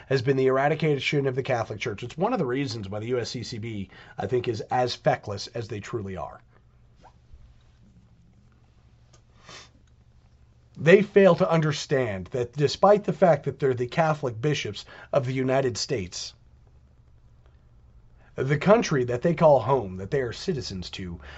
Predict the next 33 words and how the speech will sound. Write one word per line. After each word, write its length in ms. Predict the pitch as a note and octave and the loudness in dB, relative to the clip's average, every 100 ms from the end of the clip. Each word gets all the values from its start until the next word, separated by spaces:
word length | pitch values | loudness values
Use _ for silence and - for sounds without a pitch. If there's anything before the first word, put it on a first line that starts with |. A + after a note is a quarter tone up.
| - | -12
want 260 | G#2+ A#2 A2+ | -4 -4 -2
nothing 280 | B2+ C#3 D#3+ | -4 -2 -2
to 80 | D3+ | 0
do 120 | D#3+ | 0
with 160 | E3 A2 | 0 -2
them. 260 | E2+ - - - - - - - | -8 -14 -20 -20 -20 -20 -18 -4
They 80 | C3 | 0
want 220 | C3+ C3 | 0 0
nothing 300 | C3+ C#3+ E3+ | -2 0 0
to 100 | D#3 | 0
do 140 | E3 | 0
with 140 | D#3 C#3+ | 0 -2
the 60 | |
one 200 | C3 C3+ | -2 -2
holy 260 | B2+ D3 D3+ | 0 0 0
Catholic 400 | D3+ C#3+ C#3+ D3 | -2 -4 -4 -4
and 80 | C#3 | -4
Apostolic 540 | C3 B2 C#3 B2+ B2 | -4 -4 -2 -2 -2
Church. 280 | C3+ G#2+ - | -6 -8 -6
They 100 | B2+ | -4
want 280 | B2 A#2+ A2 | -4 -6 -6
nothing 760 | C3 D#3+ F3 - A2+ E2+ D#2+ - - - | 0 2 0 -2 -6 -8 -14 -20 -20 -14
to 80 | C3 | -8
do 280 | A#2+ E3+ C3 | 2 2 2
with 260 | G#2+ G#2 | -2 -6
rightly 300 | A#2+ C3 C3 | -2 -2 -2
ordered 320 | C3+ C3 C3 A#2+ | 2 2 2 0
society. 500 | C3 D3 C3 G#2+ G2+ | -2 0 0 -2 -4
They 140 | A#2 | -2
want 260 | C#3 C#3+ C3+ | 2 0 2
nothing 720 | D3+ F#3 A3 - C#3 G2+ F2+ | 4 6 6 4 -2 -6 -8
to 140 | C3+ | -8
do 400 | A#2 E3 C#3 F#2+ | 0 2 2 -2